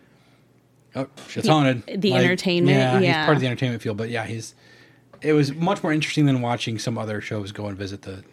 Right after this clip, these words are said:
Speaker 1: Island of the Dolls.
Speaker 2: So one of the things that people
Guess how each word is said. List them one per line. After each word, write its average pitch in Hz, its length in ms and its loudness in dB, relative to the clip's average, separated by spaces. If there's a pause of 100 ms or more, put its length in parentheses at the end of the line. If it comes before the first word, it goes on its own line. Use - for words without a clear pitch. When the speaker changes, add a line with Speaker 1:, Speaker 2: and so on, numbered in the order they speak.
(140)
Speaker 1:
Island 98 220 -12
of 87 60 -14
the 85 60 -14
Dolls. 85 360 -14 (480)
Speaker 2:
So - 180 0
one 247 220 0
of 302 100 -4
the 247 100 -2
things 165 500 -6
that 151 420 -4 (220)
people 175 800 -4